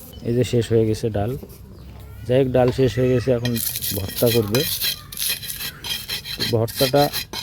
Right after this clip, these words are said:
আলুটা অবশ্য আপনারা দেখছেন একটু লালটি সাইজ দেখা যায়, মানে, মিষ্টি আলুর মতো। আসলে ওটা কিন্তু মিষ্টি আলু নয়, এটা আমার এই যে ছোটো ভাইয়ের ওয়াইফ, ওনার বা-, বাবার বাসায় গিয়েছিল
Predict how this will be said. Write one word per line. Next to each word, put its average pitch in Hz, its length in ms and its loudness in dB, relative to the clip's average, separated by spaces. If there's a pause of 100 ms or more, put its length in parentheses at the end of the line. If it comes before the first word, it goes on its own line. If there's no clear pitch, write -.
(360)
আলুটা 127 280 2
অবশ্য 135 300 4
আপনারা 127 280 4
দেখছেন 120 480 0
একটু 113 300 -6 (180)
লালটি 113 380 0
সাইজ 120 240 2
দেখা 113 240 4
যায়, 110 140 2
মানে, 110 180 2
মিষ্টি 135 360 2
আলুর 113 260 4
মতো। 95 240 -2 (1160)
আসলে 143 320 2
ওটা 139 160 4
কিন্তু 139 180 2
মিষ্টি 135 440 4
আলু 113 200 6
নয়, 107 260 0 (1000)
এটা 120 260 -6
আমার 120 240 0
এই 120 100 0
যে 120 140 0
ছোটো 117 320 0
ভাইয়ের 117 280 6
ওয়াইফ, 117 280 4 (640)
ওনার 107 140 -2
বা-, 104 540 -4
বাবার 110 260 2
বাসায় 107 320 0
গিয়েছিল 104 460 -2